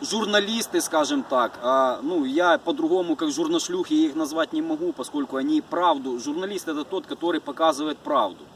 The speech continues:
А журношлюха — это тот, который переворачивает информацию и показывает в том свете, в котором, э, разрешит показать главный редактор.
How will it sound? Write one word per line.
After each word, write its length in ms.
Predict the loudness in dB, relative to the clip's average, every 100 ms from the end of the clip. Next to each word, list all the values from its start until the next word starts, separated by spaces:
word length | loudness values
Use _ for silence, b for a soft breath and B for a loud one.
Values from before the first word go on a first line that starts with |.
| -20 -8
А 80 | -6
журношлюха — 720 | -4 -2 -2 0 2 2 2
это 280 | 2 2 -2
тот, 300 | -4 -4 -4
который 380 | -6 -4 -2 0
переворачивает 760 | 4 4 4 4 4 2 -2
информацию 720 | -4 -2 0 2 2 2 -4 -4 B B
и 80 | 0
показывает 580 | 0 4 6 6 4 -2
в 60 | 0
том 180 | -2
свете, 460 | -2 -6 -6 -4 -4
в 60 | -4
котором, 520 | -6 -2 4 4 2 B B B -4
э, 240 | -2 -2 0
разрешит 600 | 0 0 -2 -2 -4 -2
показать 500 | -4 -2 0 0 0
главный 360 | 2 4 4
редактор. 540 | 2 2 0 -2 -6